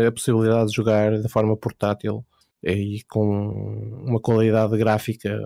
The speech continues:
da, da geração atual fazem com que a Switch seja uma consola muito boa, não é? E altamente apetecível. Curiosamente, o jogo que eu dispensei mais horas foi o Diablo três,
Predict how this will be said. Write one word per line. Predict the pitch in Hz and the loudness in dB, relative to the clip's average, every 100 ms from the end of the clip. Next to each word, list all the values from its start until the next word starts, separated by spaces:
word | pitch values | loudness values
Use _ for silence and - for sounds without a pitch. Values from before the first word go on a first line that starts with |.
| 120 | -8
da, | 131 123 107 104 | -10 -4 -2 -2
da | 104 | -2
geração | 110 113 113 - 113 | -2 0 0 0 0
atual | 110 117 113 127 127 _ _ _ | 0 0 0 -2 -8 _ _ _
fazem | - 120 123 123 | 0 2 4 2
com | 131 120 | 2 0
que | - 127 127 | 2 2 2
a | |
Switch | - 135 123 | 0 -4 -4
seja | - 139 120 123 | -2 0 2 2
uma | 127 131 131 131 | 2 2 2 0
consola | 117 120 127 123 127 127 | 0 0 2 2 4 2
muito | 127 123 127 135 127 120 | 4 4 6 4 4 2
boa, | 117 113 107 101 | 2 2 0 -2
não | 104 | -2
é? | 107 - | -4 -4
E | 110 101 101 101 | -2 -2 0 0
altamente | 107 113 107 107 | 0 0 0 0
apetecível. | 113 - 135 110 107 113 _ - - - | -4 -6 -2 -2 -2 -8 _ -20 -20 -2
Curiosamente, | 135 151 165 120 113 | 2 4 4 2 2
o | |
jogo | 120 135 | 2 2
que | - 143 | 2 4
eu | 131 131 131 | 4 6 4
dispensei | - - 143 127 - 120 117 | 0 -2 2 2 2 2 4
mais | 120 123 120 | 4 4 4
horas | 117 123 131 | 4 4 2
foi | - - 123 113 | -2 0 2 4
o | 110 110 | 4 4
Diablo | 107 107 107 107 - | 4 4 4 0 -2
três, | 104 104 | 0 0